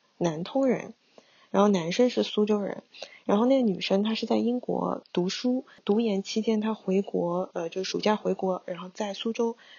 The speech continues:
找了一个实习的工作，然后呢，在那个，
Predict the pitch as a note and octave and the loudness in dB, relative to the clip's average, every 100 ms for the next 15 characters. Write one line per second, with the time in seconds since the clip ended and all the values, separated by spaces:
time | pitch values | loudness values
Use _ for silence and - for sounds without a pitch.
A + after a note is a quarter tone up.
0 | - E3+ E3+ F#3 G#3 - F#3 - G3 G3 | -4 -2 0 2 2 2 0 -2 -2 0
1 | A#3 C4 A3+ - - - - - A3 C4+ | -2 0 -2 -2 -14 -20 -16 -2 0 2
2 | B3+ A#3+ - B3+ A#3+ A#3 | 2 0 0 0 2 2